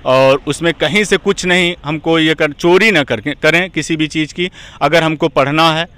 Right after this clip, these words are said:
अगर हमको उत्तर प्रदेश लोक सेवा आयोग की परीक्षा, संघ लोक से-, लोक सेवा आयोग की परीक्षा टॉप करनी है या पास करनी है, तो हमें निश्चित रूप से उसके मानकों को पूरा करना है। तो उसके मानक हम कहाँ से पूरा करेंगे? उसके मानक हम तभी पूरा करेंगे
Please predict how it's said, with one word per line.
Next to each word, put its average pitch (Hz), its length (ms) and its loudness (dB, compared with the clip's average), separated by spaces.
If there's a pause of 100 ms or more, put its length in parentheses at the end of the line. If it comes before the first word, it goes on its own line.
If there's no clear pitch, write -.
(220)
अगर 156 220 2
हमको 156 280 -4
उत्तर 156 420 -4
प्रदेश 151 300 -6
लोक 147 160 -2
सेवा 151 340 0
आयोग 143 280 -2
की 151 100 -6
परीक्षा, 143 480 -4 (200)
संघ 156 220 -2
लोक 151 160 -2
से-, - 200 -16
लोक 143 220 -6
सेवा 147 260 -2
आयोग 156 220 -2
की 160 100 -4
परीक्षा 135 540 -2 (280)
टॉप 170 200 2
करनी 156 320 -2
है 143 140 -2 (420)
या 147 440 4
पास 160 340 0
करनी 156 320 0
है, 156 180 -4 (260)
तो 165 60 -2
हमें 165 220 -4
निश्चित 170 360 -6
रूप 185 140 0
से - 120 0
उसके 175 340 -6
मानकों 156 400 0
को 160 120 -6
पूरा 123 280 -2
करना 156 340 -2
है। 165 140 -4 (260)
तो 160 60 -4
उसके 165 200 -4
मानक 165 380 -2
हम 165 80 -8
कहाँ 135 280 -4
से 180 120 -10
पूरा 170 240 -4
करेंगे? 170 340 -6
उसके 156 280 -8
मानक 143 340 -4
हम 131 100 -8
तभी 139 220 -2
पूरा 165 260 -2
करेंगे 139 420 -2